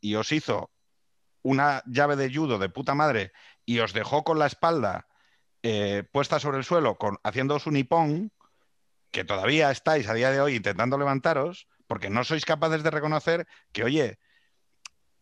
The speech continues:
que esta mierda de, "No, es que, mm, cónyuge A, el matrimonio", oye, vamos a ver. Dos personas viviendo en pareja, en monogamia y creando una institución familiar, ¿qué nombre le quieres poner?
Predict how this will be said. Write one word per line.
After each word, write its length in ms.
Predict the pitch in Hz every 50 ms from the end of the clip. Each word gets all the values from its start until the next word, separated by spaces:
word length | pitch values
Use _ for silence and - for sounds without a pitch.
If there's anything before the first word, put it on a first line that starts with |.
| _ _ _
que 220 | - 127 120 127 135
esta 260 | 147 - - 190 180
mierda 480 | 180 185 185 190 190 185 175 147 131 123
de, 240 | 110 110 110 104 95
"No, 260 | 123 147 175 196 190
es 120 | 180 -
que, 280 | - - 196 190 180 175 - - - _ _
mm, 240 | - 147 147 143 139
cónyuge 460 | - 175 185 202 214 214 196 196 196 190 190
A, 260 | 196 190 185 175 151
el 60 | 147
matrimonio", 540 | 147 147 147 139 147 151 156 170 190 202 - -
oye, 180 | - 127 123 107
vamos 280 | 90 95 135 147 151 139
a 40 | 117
ver. 260 | 95 95 - - - _ _ _ _ _ _ _ _ _ _ _ _ _ _ _ _ _ _ _ -
Dos 220 | 107 120 156 160 -
personas 460 | - 175 147 160 143 117 117 110 95
viviendo 280 | 110 123 135 151 160 160
en 60 | 151
pareja, 360 | 151 143 123 117 101 - 110
en 80 | 101 101
monogamia 640 | 101 107 110 110 110 135 123 107 98 95 90 87 - _
y 100 | - 78
creando 320 | - - 117 123 135 143 147
una 80 | 151
institución 500 | 151 139 - 151 131 135 127 - 139 127
familiar, 540 | 117 131 127 127 135 156 175 180 180 170 - _ _ _ _ _ _ _ _ _ _
¿qué 160 | - 160 165
nombre 320 | 165 175 175 175 175 175
le 100 | 165 160
quieres 280 | 143 151 160 151 139 -
poner? 380 | - 135 113 101 95 - -